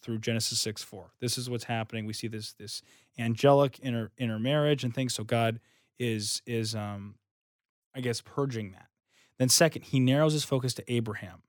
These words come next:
So what does the devil do? And this is, again, in the Bullinger notes. This is his interpretation. There's a second outbreak, and he, the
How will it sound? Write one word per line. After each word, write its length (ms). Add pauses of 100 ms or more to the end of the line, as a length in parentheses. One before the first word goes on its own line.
(440)
So 180
what 140
does 160
the 80
devil 260
do? 80
And 100
this 140
is, 80
again, 220
in 60
the 60
Bullinger 360
notes. 240
This 180
is 120
his 160
interpretation. 680 (680)
There's 320
a 60
second 340
outbreak, 520 (340)
and 160
he, 200 (180)
the 240